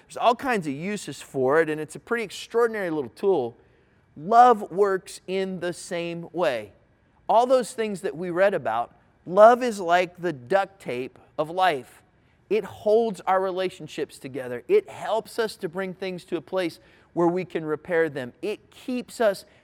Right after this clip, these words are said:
bound together. My question is, i-, is it the default mode in your life? Is it where you start?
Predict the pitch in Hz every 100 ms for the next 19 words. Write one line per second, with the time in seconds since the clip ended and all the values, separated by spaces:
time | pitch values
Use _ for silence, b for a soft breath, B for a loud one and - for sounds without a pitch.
0 | b 147 180 202 214 - 147 139 165 139
1 | 127 b b b 170 214 202 - 262 247
2 | - - 165 156 156 147 185 220 - 208
3 | 226 202 214 165 196 170 180 - 202 196
4 | 175 156 135 131 117 143 156 143 143 143
5 | 131 107 - _ _ _ _ _ _ _
6 | _ 160 160 220 185 214 220 214 190 190
7 | 170 - - 131 120 -